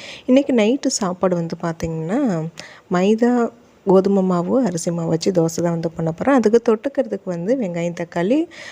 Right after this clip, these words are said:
அ, மல்லி, புதினா தழை போட்டு வந்து சட்னி தான் வந்து பண்ண போறேன். இந்த சட்னி மிக்ஸியில் அரைக்கிறத விட கொடக்கல்ல அரைச்சா வந்து ரொம்ப நல்லாயிருக்கும். பெரும்பாலும் நைட் டைமில் வந்து இதுமாரி கார சட்னியோ இல்லை எனக்கு பிடிச்ச மாதிரி ஏதாவது சட்னி அரைக்கிற மாதிரி இருந்தாலும்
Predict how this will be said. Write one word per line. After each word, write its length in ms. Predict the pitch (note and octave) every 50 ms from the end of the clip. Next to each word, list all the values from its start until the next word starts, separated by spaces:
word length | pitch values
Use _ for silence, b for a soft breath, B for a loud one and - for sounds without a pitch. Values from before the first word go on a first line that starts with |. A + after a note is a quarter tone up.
| B
அ, 120 | B - G#3 G3+
மல்லி, 300 | G3 G3 G3+ G3+ G#3 A3+ A3
புதினா 380 | A3+ A3 G3+ F#3+ G3 F#3+ G3 F#3
தழை 240 | - F3+ E3+ E3+ E3+
போட்டு 300 | E3+ - - E3+ - - C4
வந்து 200 | C4+ G#3+ F#3 G3
சட்னி 300 | - - F3 E3 - F3+ F3
தான் 140 | F3 E3+ E3
வந்து 140 | D#3+ E3 E3
பண்ண 220 | - E3+ E3 E3 F3
போறேன். 320 | E3 - E3+ E3+ G3+ C#4 G4 G4 B B B B B B - -
இந்த 220 | - A#3 A#3 A#3+ C4
சட்னி 300 | - C4+ B3 B3 - C#4
மிக்ஸியில் 400 | C4+ A#3+ G#3+ - - B3 C4+ B3+
அரைக்கிறத 380 | A3+ F#3+ F3+ - F#3 F3+ F3+ F3+
விட 120 | F3 G#3 -
கொடக்கல்ல 400 | - G#3 F3 F3+ - F#3+ F#3 F3
அரைச்சா 240 | E3+ E3+ - - F#3
வந்து 180 | E3+ E3+ F3+
ரொம்ப 180 | F3 E3 E3 E3+
நல்லாயிருக்கும். 440 | E3+ E3+ D#3+ D#3+ E3 E3 - A#3 B3+
பெரும்பாலும் 480 | - C4 C4 C#4 C#4 D4 D4+ D#4+ D4
நைட் 220 | A#3+ G#3+ A3 A#3 -
டைமில் 340 | C4 B3 A#3 A3+ A3 G#3 G3+
வந்து 380 | G3 G3 G3 F#3+ F#3 F#3 F#3+ G3 G#3 G#3+
இதுமாரி 320 | G3 F3+ E3+ E3+ E3+ F3
கார 240 | - - F3+ E3+ F3
சட்னியோ 340 | E3+ - F3+ E3 - F3+ F3+
இல்லை 160 | F3+ F3 F3
எனக்கு 200 | E3+ E3 E3 E3
பிடிச்ச 260 | E3 F3+ E3+ - E3+
மாதிரி 180 | E3 E3+ F3 F3+
ஏதாவது 220 | E3+ E3 E3+ -
சட்னி 280 | - D#3 - - F#3 F3
அரைக்கிற 300 | E3 E3 - - E3+ E3+
மாதிரி 160 | E3+ E3+ D#3+
இருந்தாலும் 360 | E3 E3+ E3+ E3 E3+ G#3 D4